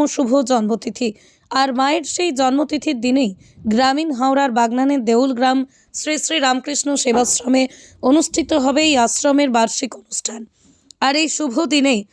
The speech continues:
দেউলগ্রামে শ্রী শ্রী রামকৃষ্ণ সেবাশ্রমের সহযোগিতায় দেউলগ্রামে প্রতিষ্ঠিত হতে চলেছে হাওড়া জেলার অন্যতম সেরা শিক্ষা প্রতিষ্ঠান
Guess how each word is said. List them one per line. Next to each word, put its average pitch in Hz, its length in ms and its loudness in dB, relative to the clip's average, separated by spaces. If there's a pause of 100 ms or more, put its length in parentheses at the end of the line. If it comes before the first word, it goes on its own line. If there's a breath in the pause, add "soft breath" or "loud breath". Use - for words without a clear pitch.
(320 soft breath)
দেউলগ্রামে 320 600 0
শ্রী 294 260 -2
শ্রী - 200 -2
রামকৃষ্ণ 262 520 -2 (100)
সেবাশ্রমের 247 680 0
সহযোগিতায় 226 720 -2 (360 soft breath)
দেউলগ্রামে 311 600 0
প্রতিষ্ঠিত 254 580 -4
হতে 247 280 0
চলেছে 220 420 -2 (460 soft breath)
হাওড়া 302 380 0
জেলার 320 320 0
অন্যতম 269 440 0
সেরা 262 320 0
শিক্ষা - 360 -6
প্রতিষ্ঠান 220 540 -2